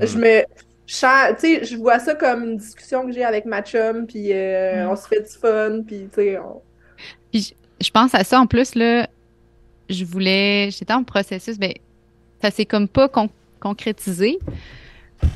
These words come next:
Speaker 2: possiblement par manque de budget, mais c'est quelque chose que je voulais faire, euh, au gym,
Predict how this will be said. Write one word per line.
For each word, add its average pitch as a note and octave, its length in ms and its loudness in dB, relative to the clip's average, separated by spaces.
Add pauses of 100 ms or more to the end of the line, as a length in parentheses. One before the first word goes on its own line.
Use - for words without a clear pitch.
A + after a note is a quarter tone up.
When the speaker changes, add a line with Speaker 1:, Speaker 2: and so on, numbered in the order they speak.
(180)
Speaker 2:
possiblement F#3+ 520 2
par F#3 220 0
manque F#3+ 220 0
de F#3+ 80 -2
budget, F3+ 720 -2
mais F3+ 460 0 (320)
c'est G#3 140 -10
quelque F#3+ 140 -8
chose G#3 160 -6
que F#3+ 120 0
je F3 80 -6
voulais F3 200 -2
faire, F3+ 460 0 (560)
euh, D#3+ 440 -4 (100)
au F3 100 -4
gym, F#3+ 460 2